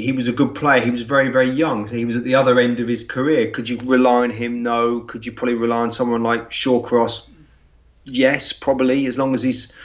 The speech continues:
as long as he's fit. So we just, we'll just have to wait and see. He's still got, he's still got a t-, t-, couple of months to get himself, you know, acclimatized. I'm sure he's been, he's been ticking over and, and, and getting himself ready. So, you know, let's,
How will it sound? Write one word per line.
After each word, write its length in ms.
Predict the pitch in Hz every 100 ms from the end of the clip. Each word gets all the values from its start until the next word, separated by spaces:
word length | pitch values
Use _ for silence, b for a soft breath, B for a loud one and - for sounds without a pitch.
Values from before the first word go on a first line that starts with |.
| B 135
as 80 |
long 100 | 160
as 80 | 143
he's 140 | 165 -
fit. 280 | 208 175
So 120 | - 143
we 100 | 147
just, 220 | 156 156
we'll 120 | 156
just 220 | 160 -
have 140 | 151 -
to 80 | 160
wait 140 | 151
and 100 | 139
see. 240 | - 156
He's 160 | 110 -
still 180 | 147 123
got, 340 | 127 120 - B B -
he's 100 | 113
still 160 | 156
got 160 | 151 127
a 40 |
t-, 280 | - 147 147
t-, 220 | - 160
couple 260 | - 120 127
of 60 | 127
months 220 | 123 -
to 80 | 117
get 140 | 127
himself, 600 | 120 127 120 - - -
you 80 | -
know, 120 | 123
acclimatized. 680 | 113 - 120 117 113 123 123
I'm 60 | 113
sure 240 | - 127
he's 100 | 117
been, 320 | 110 113 110 B B B
he's 140 | 120
been 200 | 127 110
ticking 360 | - 113 123 120
over 380 | 117 110 117 117
and, 180 | 113
and, 180 | 120 120
and 180 | 127 117
getting 220 | 127 120
himself 420 | 233 - 123 117 117
ready. 280 | 113 131
So, 440 | 127 - 127 127 B B B B
you 100 | 139
know, 120 | 131
let's, 500 | 123 135 131 - -